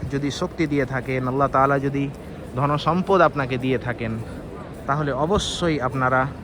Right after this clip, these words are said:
এই জায়গাতে আসুন। এখানে আসার পরে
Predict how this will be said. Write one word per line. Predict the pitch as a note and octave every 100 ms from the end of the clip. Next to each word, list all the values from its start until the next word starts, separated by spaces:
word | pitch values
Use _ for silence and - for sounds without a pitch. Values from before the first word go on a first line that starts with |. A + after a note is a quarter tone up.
| - - - - - -
এই | D#3 D3
জায়গাতে | C3+ C3+ C3 C3+ C3+
আসুন। | B2 C3+ C#3 C#3+ A#2+ A2 A2+ - - - - - - -
এখানে | - G3 F#3+
আসার | C#3 D#3+ D3+ G3 F3
পরে | - F3 F#3 C#3